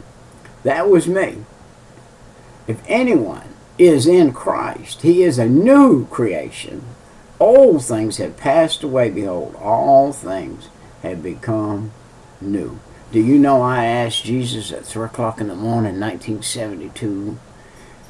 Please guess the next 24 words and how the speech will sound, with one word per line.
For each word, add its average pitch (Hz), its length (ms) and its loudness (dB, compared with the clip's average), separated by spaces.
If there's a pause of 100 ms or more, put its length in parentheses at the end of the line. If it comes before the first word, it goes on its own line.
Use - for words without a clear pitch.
(1080)
to 120 140 -4
do 107 400 2
away 113 600 -2
with 85 300 -10 (140)
all 117 640 -4
of 85 220 -14
the 80 180 -14
old 95 380 -8
things 101 460 -10
that 87 160 -10
I 87 160 -10
did 101 500 -4
and 80 300 -14
had 95 480 -6
done? 110 640 -6 (720)
And 117 180 -4
he 107 120 -2
did 135 320 -2 (100)
instantly, 156 800 0 (520)
instantly, - 640 -6 (520)
instantly. - 600 -6
They 101 180 -6
were 95 140 -8
gone. 113 380 -4